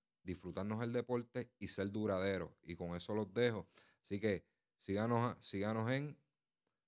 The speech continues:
todas las redes, como Solo Running, por aquí, vamos a ponerle este videíto.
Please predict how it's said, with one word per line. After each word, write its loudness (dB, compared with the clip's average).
todas 4
las 6
redes, 4
como 2
Solo 4
Running, 2
por -2
aquí, -4
vamos -16
a -18
ponerle -4
este -6
videíto. -2